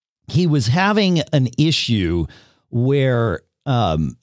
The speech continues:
his, I guess we talked about this in a recent episode, where his external drive was just running constantly, and he asked, should he get an S S D or should he not? And he did some sleuthing with the L S O F command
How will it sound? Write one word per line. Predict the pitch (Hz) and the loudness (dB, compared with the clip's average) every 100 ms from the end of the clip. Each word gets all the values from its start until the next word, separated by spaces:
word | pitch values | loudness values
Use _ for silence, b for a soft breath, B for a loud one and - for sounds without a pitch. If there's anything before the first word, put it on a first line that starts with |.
| - | -10
his, | - - 151 135 - | -8 0 0 0 -2
I | 170 | 0
guess | 202 226 | 0 0
we | 277 | -2
talked | - 226 233 - | -2 -2 0 0
about | 123 - | 0 0
this | 104 - | -2 -2
in | |
a | 92 | -2
recent | 120 117 120 | -2 0 -2
episode, | - - 92 B B B | -2 -4 -4 B B B
where | 143 151 147 | -2 0 2
his | 135 160 - | 0 0 -2
external | 160 - 247 262 | -4 -2 0 0
drive | 196 156 131 | 2 0 0
was | 80 - | -2 -4
just | 117 | -6
running | 107 104 165 135 90 | -4 -2 0 0 -2
constantly, | - 156 156 135 - 71 85 | -4 -2 -2 -2 -6 -6 -4
and | 80 | -4
he | 113 | -2
asked, | 98 101 | -2 -2
should | - 107 | -4 -4
he | 107 | -2
get | 95 | -2
an | 85 | -2
S | 80 | -4
S | 85 - | -6 -6
D | 180 160 147 | -2 0 0
or | 95 | -2
should | 87 98 | -4 -6
he | 85 | -4
not? | 98 110 110 B B B _ | 0 0 -2 B B B _
And | 143 151 | -2 0
he | 135 175 | 0 0
did | 160 156 | 0 0
some | - 175 143 139 135 | -2 -2 0 0 -2
sleuthing | - - 269 294 123 85 82 | -6 -4 -2 0 -2 -4 -6
with | 127 - | -6 -4
the | 135 - | -4 -2
L | 156 | -2
S | 143 123 | -2 -2
O | 104 | -2
F | 170 - | -2 -2
command | 117 80 76 73 | -2 -2 -2 -4